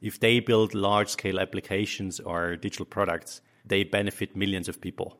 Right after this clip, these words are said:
So the business impact is really high. If you're lucky, you have an e-commerce website. Basically, you, you do a product recommendation engine that's very similar because many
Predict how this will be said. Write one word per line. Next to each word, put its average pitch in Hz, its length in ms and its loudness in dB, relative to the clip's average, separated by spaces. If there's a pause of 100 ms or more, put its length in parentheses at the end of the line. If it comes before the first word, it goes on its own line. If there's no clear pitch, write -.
So 92 220 0
the 87 100 -2
business - 520 -4
impact 87 520 -10
is 85 160 -12
really 87 300 -2
high. 82 240 -10 (960)
If 123 140 2
you're 139 100 6
lucky, 120 300 6
you 107 100 6
have 98 140 4
an 98 100 0
e-commerce 101 440 -2
website. 101 640 -2 (180)
Basically, 90 520 -4
you, 87 220 -4
you 90 140 -8
do 92 140 -4
a 87 60 -2
product 87 300 -4
recommendation 95 680 -2
engine 98 260 -4
that's 92 200 -4
very 113 200 2
similar 107 420 0
because 95 300 -4
many 98 480 0